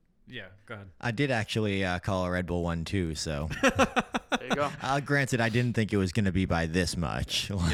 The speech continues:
Speaker 1: Yeah.
Speaker 3: Or
Speaker 1: This
Speaker 3: that quickly. I, I, I did not think he was, Verstappen was gonna get into first that quick into the race. It was
Speaker 1: Yeah, yeah.
Speaker 3: That's why I was excited. I was like, "Oh, he's gonna be cut, you know, him and Charles are gonna be cutting through the field. It's gonna, you know,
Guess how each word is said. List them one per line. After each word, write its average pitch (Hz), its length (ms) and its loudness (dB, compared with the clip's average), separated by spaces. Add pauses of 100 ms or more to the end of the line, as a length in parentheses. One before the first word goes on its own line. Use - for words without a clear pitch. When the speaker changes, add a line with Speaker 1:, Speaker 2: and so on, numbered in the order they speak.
(200)
Speaker 1:
Yeah. 175 60 4
Speaker 3:
Or 180 80 6
Speaker 1:
This 160 60 -2
Speaker 3:
that 160 180 4
quickly. 139 420 -4
I, 123 120 -2
I, 151 400 -2
I 147 40 -2
did 143 120 -10
not 131 280 -6
think 131 160 -16
he 131 100 -14
was, 127 160 -14 (280)
Verstappen 131 300 -10
was 127 120 -16
gonna 127 180 -14
get 120 280 -10
into 123 180 -18
first - 280 -10 (100)
that 123 180 -8
quick 120 220 -14
into 117 160 -18
the 110 100 -14
race. 107 260 -14
It 127 80 -12
was 120 380 -16 (160)
Speaker 1:
Yeah, 104 280 -8
yeah. 98 240 -8 (400)
Speaker 3:
That's 185 180 -2
why 214 100 -2
I 208 40 0
was 170 140 -6
excited. 143 340 -8
I 127 40 -10
was 123 100 -12
like, 131 140 -14
"Oh, 139 140 -6
he's 143 180 -14
gonna 165 160 -8
be 143 140 -8
cut, - 260 -12
you 143 160 -12
know, 127 80 -12
him 160 200 -8
and 143 80 -8
Charles 147 240 -6
are - 40 -18
gonna 139 100 -10
be 127 60 -14
cutting 147 220 -10
through 135 120 -14
the 127 40 -14
field. 135 380 -10
It's 131 100 -16
gonna, 139 180 -16
you 139 80 -10
know, 113 220 -10